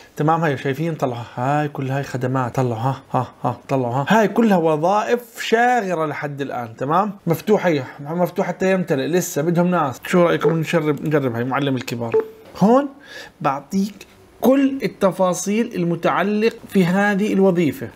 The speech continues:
هذا الرقم المرجعي كثير مهم يا اخوان، الرقم المرجعي كثير مهم. نوع العمالة مش محدد، يعني ايش مش محدد؟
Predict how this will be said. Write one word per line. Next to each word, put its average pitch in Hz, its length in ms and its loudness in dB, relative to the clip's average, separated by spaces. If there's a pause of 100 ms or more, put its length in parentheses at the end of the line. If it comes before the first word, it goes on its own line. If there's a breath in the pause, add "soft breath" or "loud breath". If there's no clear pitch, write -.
هذا 170 240 4
الرقم 170 260 2
المرجعي 165 400 2
كثير 190 360 2
مهم 156 260 -4
يا 131 60 -6
اخوان، 123 340 -10
الرقم 160 340 0
المرجعي 175 560 0
كثير 190 460 0
مهم. 147 320 0
نوع 208 160 4
العمالة 214 360 2
مش 254 140 2
محدد، 185 420 0
يعني 208 160 0
ايش 220 120 -2
مش 180 120 -8
محدد؟ 180 400 -2